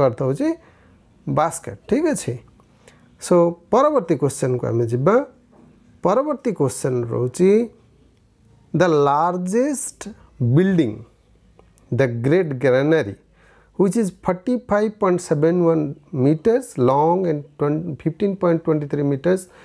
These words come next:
wide, is located at ଟାସ୍। ସବୁଠାରୁ ବଡ଼ ବିଲ୍ଡିଂ ବା ବଡ଼,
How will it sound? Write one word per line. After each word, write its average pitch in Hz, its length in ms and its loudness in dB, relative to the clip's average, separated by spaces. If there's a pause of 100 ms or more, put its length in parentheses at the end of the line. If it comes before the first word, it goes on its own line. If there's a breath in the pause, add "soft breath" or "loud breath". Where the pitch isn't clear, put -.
(340 loud breath)
wide, 135 600 2 (720)
is 240 500 2 (400)
located 160 720 2
at 233 240 -2 (760)
ଟାସ୍। - 260 -8 (2500)
ସବୁଠାରୁ 185 800 -2 (160)
ବଡ଼ 135 280 0 (180)
ବିଲ୍ଡିଂ 139 500 -2
ବା 123 140 -2
ବଡ଼, 127 440 0